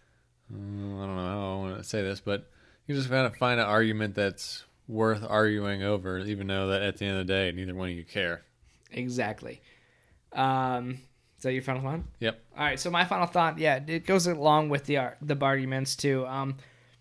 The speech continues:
Speaker 2: we chose arguments that we think are fun and funny. Um, there's no point in arguing over stupid shit.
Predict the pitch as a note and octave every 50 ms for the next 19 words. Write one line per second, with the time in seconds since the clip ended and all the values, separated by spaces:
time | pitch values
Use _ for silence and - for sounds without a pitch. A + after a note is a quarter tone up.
0 | _ _ - - _ _ _ _ _ _ _ _ _ _ _ _ _ _ - -
1 | - F#3 F#3 - G#3 G3 F#3 F3+ E3 D3+ E3+ E3+ E3+ E3 D#3+ D#3 D3+ C#3 - D#3
2 | C#3+ C3 A#2+ - - - - - E3 D#3 D3+ D3+ D3 D#3+ E3 - - E3+ D3+ C#3
3 | C#3 C3 C3 - - D#3 D3 C#3 C#3+ C#3+ D3 - - - - - C#3 C3+ - -
4 | C#3+ C#3 C3 C3 C3 C3 C3+ B2 C3 C3+ - _ _ - - C#3+ C#3+ C3+ B2+ B2
5 | A#2 A#2 - - _ _ _ _ _ _ _ _ _ _ _ _ _ _ _ _
6 | _ _ _ - - D#3+ D#3+ D#3+ D3+ F3 D#3+ D#3 - - D3 C#3 C3+ B2+ A#2+ -
7 | G2+ C3 C3 B2+ G#2 A#2 B2+ B2+ B2 B2+ B2 B2 B2 A#2+ A#2 A#2+ B2 - - -
8 | B2+ B2+ G#2+ A#2+ A2+ - - C3 A#2+ A#2+ A#2+